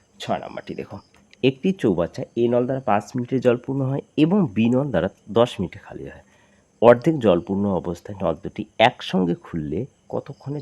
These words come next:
চৌবাচ্চার তিন বাই চার অংশ পূর্ণ হবে? তো সেমভাবেই করতে হবে, কিন্তু একটু লাস্টের দিকে আলাদা হয়েছে, দেখতে থাকো তাহলে। তাহলে এ নল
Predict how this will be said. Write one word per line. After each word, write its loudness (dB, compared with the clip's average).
চৌবাচ্চার -8
তিন 0
বাই 0
চার -4
অংশ -14
পূর্ণ -14
হবে? -12
তো 0
সেমভাবেই -8
করতে -12
হবে, -4
কিন্তু -12
একটু -14
লাস্টের -4
দিকে -8
আলাদা -4
হয়েছে, -20
দেখতে -10
থাকো -20
তাহলে। -14
তাহলে 4
এ 8
নল 8